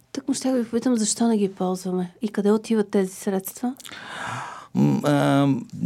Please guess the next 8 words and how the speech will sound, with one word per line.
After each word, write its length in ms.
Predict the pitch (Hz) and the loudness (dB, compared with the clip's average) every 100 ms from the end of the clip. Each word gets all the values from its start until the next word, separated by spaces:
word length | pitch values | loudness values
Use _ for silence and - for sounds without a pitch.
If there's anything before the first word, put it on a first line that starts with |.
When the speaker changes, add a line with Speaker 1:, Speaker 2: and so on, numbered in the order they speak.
| 117 | -2
Speaker 2:
моето 440 | 147 165 185 170 160 | 4 4 6 6 4
лично 280 | 156 - 160 | 4 4 4
обяснение, 720 | 117 117 160 160 156 139 123 | 4 4 4 6 6 4 2
а, 300 | 123 127 120 113 107 - - | 2 2 4 2 0 -8 -2
туризма 500 | 143 156 165 170 147 | 2 4 6 6 4
е 360 | 127 117 110 113 107 - - - | 4 2 0 0 -2 -4 -8 -2
основно 760 | 120 - 156 147 156 147 135 - | 0 4 4 4 4 4 4 0
в 200 | 113 | -4